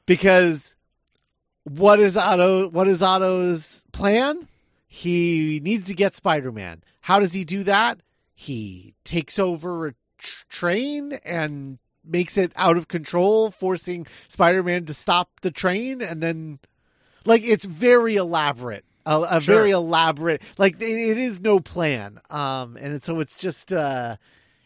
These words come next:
Speaker 1: yeah, it, it's like,
Speaker 2: Yeah.
Speaker 1: you coulda just, you know, grabbed him and, like, threw him somewhere and <laughs>
Speaker 2: Yeah.
Speaker 1: you know?
Speaker 2: And, like,
Speaker 1: Yeah.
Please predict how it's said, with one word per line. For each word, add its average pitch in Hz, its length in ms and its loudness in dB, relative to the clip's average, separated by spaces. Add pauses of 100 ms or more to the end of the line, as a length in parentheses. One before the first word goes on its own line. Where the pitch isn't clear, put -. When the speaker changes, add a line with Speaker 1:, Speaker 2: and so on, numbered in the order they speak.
Speaker 1:
yeah, 156 260 -4 (240)
it, 165 220 -2
it's 160 200 -6
like, 165 160 0
Speaker 2:
Yeah. - 420 -8
Speaker 1:
you 190 180 -12
coulda 262 200 -4
just, 202 220 -6 (380)
you 208 100 -4
know, 131 280 -2
grabbed 170 300 0
him 165 140 -4
and, 131 100 -10
like, 131 220 -10
threw 180 260 -6
him 135 100 -8
somewhere 117 520 -8
and 127 200 -12 (300)
<laughs> - 280 -20
Speaker 2:
Yeah. 190 480 -4
Speaker 1:
you 113 60 -8
know? - 60 -14 (420)
Speaker 2:
And, 170 140 -2
like, 165 60 0
Speaker 1:
Yeah. 135 140 -2